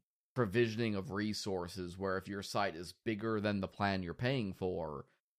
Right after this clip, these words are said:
how they manage getting you, you know, through that process.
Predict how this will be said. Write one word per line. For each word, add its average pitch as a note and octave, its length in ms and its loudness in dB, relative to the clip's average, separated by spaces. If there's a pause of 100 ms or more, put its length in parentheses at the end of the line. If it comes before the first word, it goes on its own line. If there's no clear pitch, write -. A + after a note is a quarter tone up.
how A2+ 260 8
they F#2+ 500 2 (100)
manage F#2+ 720 -2
getting G2 360 0
you, F2 400 -4 (680)
you F2+ 100 -2
know, D#2+ 120 -2
through G#2+ 320 -4
that F2 240 -2
process. C2+ 760 -6